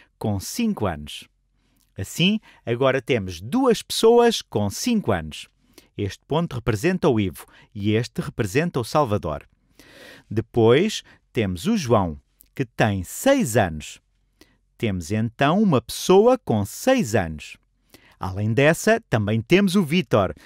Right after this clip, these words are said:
com seis anos. Desculpem, vou usar a mesma cor.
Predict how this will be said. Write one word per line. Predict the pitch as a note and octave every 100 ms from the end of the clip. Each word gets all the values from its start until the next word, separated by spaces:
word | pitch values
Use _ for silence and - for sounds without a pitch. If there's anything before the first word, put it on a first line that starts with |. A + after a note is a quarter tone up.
| - _
com | - A#2 G2
seis | - - B3+ A3+ G#2+
anos. | A2 E2+ D2+ - - _ _ _ _ _ _ _ _ _
Desculpem, | - B2+ - F2
vou | F#2+ B2
usar | G2+ C3
a | G#2
mesma | A#2 G2
cor. | F2+ D#2+ C#2+